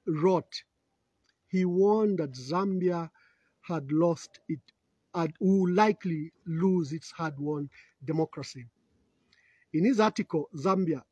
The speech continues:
the president's five-point plan to stay in power at all cost, why Hichilema is desperate to retain power.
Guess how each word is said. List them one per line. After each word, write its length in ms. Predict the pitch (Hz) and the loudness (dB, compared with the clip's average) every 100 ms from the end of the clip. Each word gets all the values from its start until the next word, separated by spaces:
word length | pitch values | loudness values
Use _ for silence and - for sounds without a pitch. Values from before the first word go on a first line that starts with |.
| 143 | -6
the 140 | 165 | -6
president's 680 | - 240 233 185 196 170 - | -2 4 4 4 0 0 -4
five-point 800 | - 202 190 _ - 190 185 - | -4 -2 -2 _ -4 0 0 -2
plan 320 | - 165 165 151 | -4 -2 -2 -6
to 100 | - | -12
stay 280 | - 196 170 | -4 0 0
in 140 | 139 - | 0 -2
power 280 | 160 156 160 | -2 -2 -6
at 60 | 139 - | -10 -2
all 100 | 185 | -2
cost, 480 | - 165 135 - _ _ _ _ _ - | -2 -6 -6 -12 _ _ _ _ _ -10
why 340 | 147 175 202 | -2 2 2
Hichilema 600 | 196 175 175 - 165 151 151 160 | 0 -2 -4 -4 -4 -4 -6 -8
is 320 | 143 127 - 131 120 | -8 -8 -14 -8 0
desperate 440 | 208 - 175 139 | 0 0 -8 -8
to 100 | - | -8
retain 320 | 135 - 160 | -10 -4 -4
power. 320 | - 143 131 | -4 -8 -10